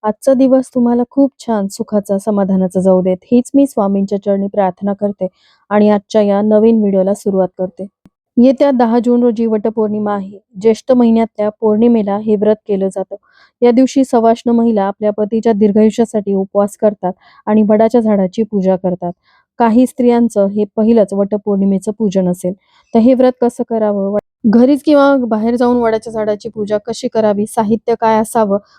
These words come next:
कोणता मंत्र बोलावा, तसंच गर्भवती आणि मासिक धर्म आलेल्या स्त्रियांनी हे व्रत कसं करावं याबद्दलची संपूर्ण माहिती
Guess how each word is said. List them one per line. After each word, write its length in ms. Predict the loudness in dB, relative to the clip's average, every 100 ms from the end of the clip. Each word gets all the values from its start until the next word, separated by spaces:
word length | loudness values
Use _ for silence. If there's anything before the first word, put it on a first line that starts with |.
| _
कोणता 340 | 2 2 4
मंत्र 360 | 2 2 0 0
बोलावा, 540 | 2 2 2 0 -4 -6 -8
तसंच 360 | -4 -2 -2 2
गर्भवती 560 | 2 4 2 0 -6
आणि 280 | -8 -8 -8
मासिक 340 | -8 -8 -10 -8
धर्म 260 | -8 -8
आलेल्या 460 | -8 -6 -4 0 -2
स्त्रियांनी 480 | -2 -2 0 2 -2
हे 360 | _ _ 0 2
व्रत 180 | 2 0 0
कसं 220 | -6 -6
करावं 300 | -4 -4 -4
याबद्दलची 640 | -4 -4 -4 -6 -6 -6 -2
संपूर्ण 420 | 0 2 2 2
माहिती 400 | 0 -2 -6